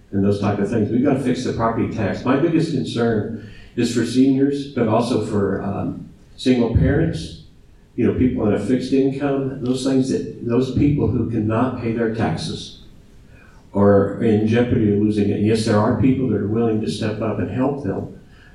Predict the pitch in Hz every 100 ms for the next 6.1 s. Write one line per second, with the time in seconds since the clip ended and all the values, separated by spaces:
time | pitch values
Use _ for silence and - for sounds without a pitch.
0 | - 107 - 147 160 - 131 120 110 107
1 | 110 - - 104 104 101 - 107 110 107
2 | 110 104 98 101 - 104 101 - - -
3 | 87 - - - - - - - - 107
4 | 113 247 160 147 143 - - - 110 113
5 | 113 127 123 110 107 107 107 104 104 101
6 | -